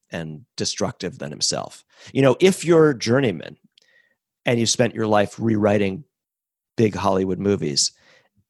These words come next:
for the people that, you know, at the very least, are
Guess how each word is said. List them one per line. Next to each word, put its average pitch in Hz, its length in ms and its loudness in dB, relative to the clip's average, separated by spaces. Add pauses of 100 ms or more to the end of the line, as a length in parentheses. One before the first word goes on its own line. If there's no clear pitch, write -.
for 95 680 -6 (400)
the 110 120 -6
people 104 420 -2
that, 92 300 -2 (420)
you 143 120 -4
know, 92 300 -2 (580)
at - 120 -14
the - 80 -12
very 113 260 2
least, - 460 -4 (840)
are 104 300 -4